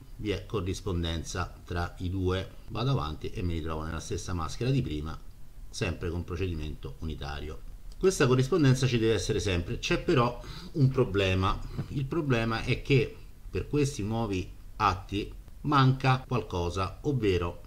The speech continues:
non abbiamo, nel caso di C C I o C C I P U,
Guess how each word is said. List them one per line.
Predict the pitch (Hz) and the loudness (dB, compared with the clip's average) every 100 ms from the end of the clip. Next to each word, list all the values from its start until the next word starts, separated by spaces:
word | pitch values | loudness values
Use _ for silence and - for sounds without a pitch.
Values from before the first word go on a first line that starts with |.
| - - - - | -16 -16 -14 -4
non | 123 143 | 2 4
abbiamo, | 151 127 90 85 76 - - - - - - | 4 2 2 0 -4 -8 -16 -16 -14 -14 -6
nel | 90 | -6
caso | - 127 113 92 | 0 0 2 0
di | 98 95 - | -2 -4 -6
C | 104 | -8
C | 92 113 | -6 -4
I | 110 85 - - - | -4 -4 -8 -14 -14
o | - | -12
C | - - | -10 -10
C | - | -6
I | 101 73 - | -4 -4 0
P | 147 | 2
U, | 95 | 2